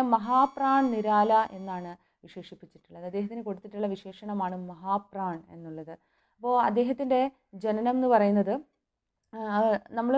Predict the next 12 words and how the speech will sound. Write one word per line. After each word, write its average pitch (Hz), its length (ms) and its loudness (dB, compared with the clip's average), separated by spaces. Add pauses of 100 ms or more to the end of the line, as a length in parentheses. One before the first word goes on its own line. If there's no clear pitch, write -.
പറഞ്ഞു 233 420 -2
സ്വാതന്ത്ര്യ 202 460 -6
സമര 214 280 -6
കാലഘട്ടത്തിലൊക്കെയാണ് 208 840 -6
അദ്ദേഹത്തിൻ്റെ 202 360 -4
എഴുത്തിൻ്റെ 196 480 -4
ഒരു 202 160 0 (440)
പീക്ക് 214 220 -10
ടൈം 190 160 -8
എന്ന് 190 120 -8
പറഞ്ഞു. 170 340 -14 (260)
അപ്പോ 214 160 -4